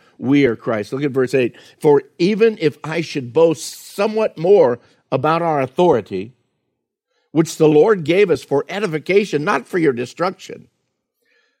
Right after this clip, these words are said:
I shall not be ashamed, lest I seem to terrify you by letters." For his letters, they say, they're weighty and powerful,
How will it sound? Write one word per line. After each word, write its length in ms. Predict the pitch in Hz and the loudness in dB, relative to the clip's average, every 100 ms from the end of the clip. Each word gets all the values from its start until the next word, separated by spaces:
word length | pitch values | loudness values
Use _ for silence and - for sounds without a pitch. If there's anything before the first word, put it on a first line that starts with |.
| _ | _
I 80 | 160 | -8
shall 220 | 156 143 | -2 -2
not 300 | 139 185 190 | -2 -4 -4
be 120 | 151 | -2
ashamed, 640 | 143 - 185 165 107 82 _ _ _ _ _ _ _ _ | -2 -2 -4 -4 -6 -14 _ _ _ _ _ _ _ _
lest 260 | 120 165 - | -6 -6 -4
I 120 | 147 | -6
seem 340 | 127 - 180 156 | -4 -2 -2 -4
to 120 | 131 | -8
terrify 600 | - - 226 185 - 113 | -10 -6 -4 -4 -4 -4
you 360 | 113 120 139 139 _ _ _ _ _ | -4 -6 -6 -10 _ _ _ _ _
by 300 | 143 156 156 | -6 -4 -2
letters." 420 | 156 180 185 101 _ _ | 0 0 -2 -6 _ _
For 300 | - 185 165 | -2 2 2
his 260 | - 156 143 | 0 -4 0
letters, 460 | 143 226 240 143 117 | 0 2 2 0 0
they 180 | 135 | 0
say, 480 | 131 - 120 113 135 - _ _ | 0 -2 -4 -4 -6 -12 _ _
they're 320 | - 110 165 180 | -6 0 2 2
weighty 600 | 131 143 175 208 170 120 | 0 2 2 2 2 0
and 180 | 107 98 | -4 -10
powerful, 720 | - 165 208 180 - 98 | -4 0 2 0 -2 -12